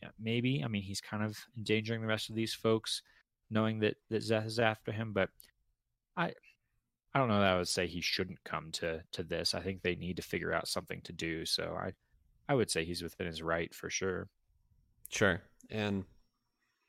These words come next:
Speaker 2: weighing the, weighing the risk versus the reward, if he can get,
Speaker 1: Sure.
Speaker 2: if he can get all of the High Princes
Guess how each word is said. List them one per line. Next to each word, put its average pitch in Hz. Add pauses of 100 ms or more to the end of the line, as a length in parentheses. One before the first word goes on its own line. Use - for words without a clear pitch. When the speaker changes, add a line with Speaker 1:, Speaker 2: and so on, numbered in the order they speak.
(640)
Speaker 2:
weighing 101
the, 92
weighing 95
the 87
risk 92
versus 95
the 92
reward, 90
if -
he 101
can 98
get, 101
Speaker 1:
Sure. 78 (460)
Speaker 2:
if 110
he 110
can 104
get 107
all 101
of 92
the -
High 98
Princes -